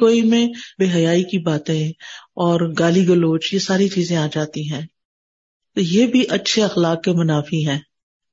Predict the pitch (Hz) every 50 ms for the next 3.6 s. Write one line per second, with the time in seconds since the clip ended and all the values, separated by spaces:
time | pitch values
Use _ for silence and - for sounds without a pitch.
0 | _ _ - 226 202 208 208 202 202 226 208 - 233 202 196 208 196 185 180 165
1 | 175 180 175 180 196 247 233 208 226 202 185 - - 175 156 156 160 165 - -
2 | 208 233 247 - - - - - _ _ _ - 190 190 175 156 185 185 190 180
3 | 185 185 180 170 165 156 151 147 147 - 147 143